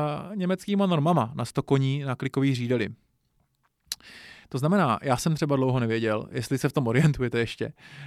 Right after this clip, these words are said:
že Honda C B X tisíc, eh, se dělala i s tímhletím v úvozovkách slabším motorem o pět koní, ale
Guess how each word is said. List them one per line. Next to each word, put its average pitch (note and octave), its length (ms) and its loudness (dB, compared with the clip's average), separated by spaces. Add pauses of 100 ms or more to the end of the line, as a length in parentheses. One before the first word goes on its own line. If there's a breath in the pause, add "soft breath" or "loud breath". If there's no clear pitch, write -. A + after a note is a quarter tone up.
(120)
že C3 300 6
Honda C#3+ 300 4
C C#3 180 2
B C#3 160 6
X B2+ 120 -2
tisíc, A#2 580 -8
eh, - 40 -20 (640)
se - 180 -4
dělala B2+ 300 4
i C3 120 -8
s - 60 -10
tímhletím C3 400 -2
v - 80 -18
úvozovkách C3+ 460 0
slabším C3 320 -2
motorem A#2 360 -2
o C3+ 60 -8
pět B2 200 -2
koní, G#2+ 380 -4 (1200 loud breath)
ale C3+ 360 4